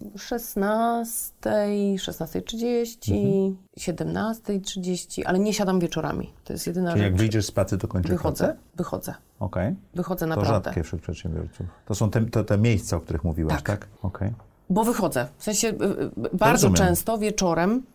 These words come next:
Speaker 1: myślę, ale nigdy nie siadam do komputera.
Speaker 2: Czyli nie przelewasz tego na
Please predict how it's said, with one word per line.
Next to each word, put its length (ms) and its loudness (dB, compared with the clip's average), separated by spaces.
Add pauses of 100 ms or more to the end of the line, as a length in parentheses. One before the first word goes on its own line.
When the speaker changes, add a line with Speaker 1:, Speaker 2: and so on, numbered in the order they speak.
(160)
Speaker 1:
myślę, 480 4 (240)
ale 160 2
nigdy 520 4
nie 100 2
siadam 260 0
do 60 -2
komputera. 480 -6
Speaker 2:
Czyli 200 4
nie 220 6
przelewasz 440 2
tego 280 -2
na 440 0